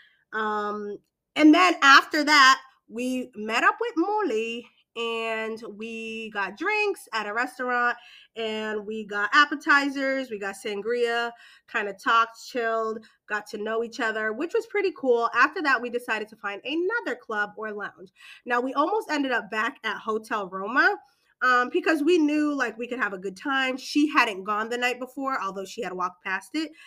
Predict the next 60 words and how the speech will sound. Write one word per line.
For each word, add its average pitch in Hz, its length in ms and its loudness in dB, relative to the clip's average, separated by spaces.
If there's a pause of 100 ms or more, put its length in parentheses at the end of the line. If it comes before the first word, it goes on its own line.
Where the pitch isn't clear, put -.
(240)
but 214 160 0
we 247 180 -2
had. 247 400 0 (300)
And 302 120 -2
low-key, 587 560 4 (260)
I 466 160 10
didn't 494 440 6
wanna 339 100 2
go - 60 -6
to 330 80 0
the 254 100 0
same 240 300 -2
fucking 233 320 -4
place 226 240 -4
that 214 120 -4
we 208 140 -6
went 202 200 -6
to. 185 180 -6
Like, 208 280 -6
I 349 160 -2 (100)
don't 415 100 6
live 381 160 2
here. 381 240 2
I 359 100 6
don't 415 100 -2
wanna 381 140 0
go 339 120 -2
to 320 80 0
the 302 100 -2
same 302 240 0
spot. 294 300 0
Like, 262 200 0
we 349 100 0
already 302 320 0
see 302 160 -4
what 277 140 -4
it 285 40 -4
was 285 120 -4
hitting 247 260 -4
for. 247 320 -2 (200)
It 294 80 0
was 277 180 0
cool, 339 380 -2
but 214 180 -4
next. 233 400 -6 (240)
So 294 180 0
we 339 280 4
found 359 200 4
this 285 160 0 (120)
other 254 240 0
spot, 208 440 -4
lounge, 202 480 -4 (520)
and 277 100 2
it 285 40 4
was 285 120 2
the 302 60 0
same 294 340 0
thing. 262 260 0
I 233 160 0
think 311 400 -2